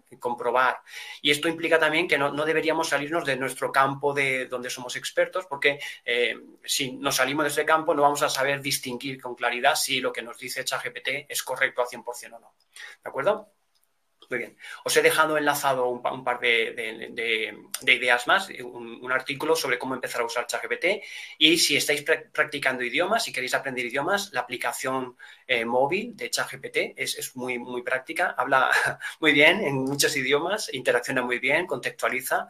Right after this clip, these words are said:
de tal forma que si, si estáis en, en ese proceso de practicar o mejorar un idioma, os puede ser muy,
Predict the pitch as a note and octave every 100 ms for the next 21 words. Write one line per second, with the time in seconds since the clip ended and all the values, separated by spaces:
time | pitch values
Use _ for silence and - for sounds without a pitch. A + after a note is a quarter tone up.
0 | - - C3 B2+ C#3 D3 C3+ - B2 A2+
1 | - - A2+ - C3+ - D3+ - D#3 C#3+
2 | D3 C#3 C#3 C#3 C#3 B2+ A#2+ A2+ B2 B2
3 | B2 C3 C3+ C3 B2 B2 A#2+ A#2+ C#3+ E3+
4 | F3+ - - - - A#2+ - A#2 - A#2+